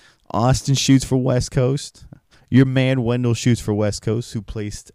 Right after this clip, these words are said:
a nice fourth, which is not podium. It's actually one step below the podium. <laughs> I think Austin placed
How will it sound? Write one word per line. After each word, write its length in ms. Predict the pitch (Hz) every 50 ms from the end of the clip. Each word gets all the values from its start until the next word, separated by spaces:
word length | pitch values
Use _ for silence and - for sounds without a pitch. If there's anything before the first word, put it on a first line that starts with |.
| _ -
a 120 | 104 98
nice 560 | 92 95 95 90 92 95 95 - - - - -
fourth, 640 | - - - - 98 85 87 101 123 - - -
which 240 | - 90 92 - -
is 240 | 87 80 76 - -
not 300 | - 95 92 - - -
podium. 420 | 101 95 90 90 87 90 95 113 - -
It's 120 | - - -
actually 240 | 87 92 - 87 90
one 140 | 92 92
step 220 | 92 - - 87 67
below 220 | 87 90 92 90
the 80 | 90 85
podium. 380 | - 92 87 92 92 95 110 - - - _ - 160 - _
<laughs> 1500 | - - _ _ - - _ _ _ _ _ _ _ _ _ - 240 - - 175 165 156 139 - _ _ _ _ _ -
I 80 | 101
think 160 | 101 127 101
Austin 300 | 87 90 104 - - 104
placed 360 | - - 104 95 - - _